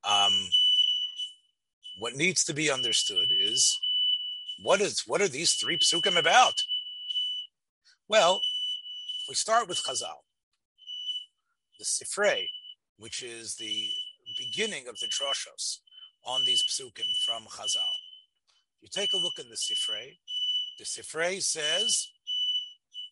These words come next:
this, the, the, "Hishomer below saseh." Hmm, there is a lo saseh here.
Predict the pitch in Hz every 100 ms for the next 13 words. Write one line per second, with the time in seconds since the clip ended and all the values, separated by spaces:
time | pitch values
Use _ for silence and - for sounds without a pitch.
0 | _ _ _ _ - - - 208 - _
1 | _ - 311 320 - 349 359 - 320 339
2 | - 226 - - - 311 - - - 107
3 | - - - _ _ _ _ - 320 320
4 | 320 330 - 151 - - - - 143 190
5 | 175 196 185 - 135 135 110 104 101